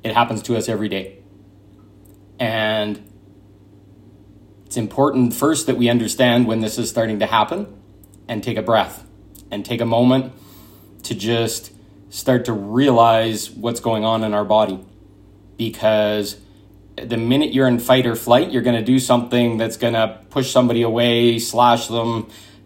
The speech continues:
with words, uh, be violent, or just simply run away.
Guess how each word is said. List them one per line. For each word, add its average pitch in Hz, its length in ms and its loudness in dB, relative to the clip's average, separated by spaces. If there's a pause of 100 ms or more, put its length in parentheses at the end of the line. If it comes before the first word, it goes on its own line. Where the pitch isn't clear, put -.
(260)
with 117 240 -6
words, 120 800 2
uh, 107 540 2 (920)
be 120 160 -4
violent, 120 640 4 (200)
or 117 480 0
just 110 260 -6
simply 117 320 -2
run 113 160 2
away. 104 260 -2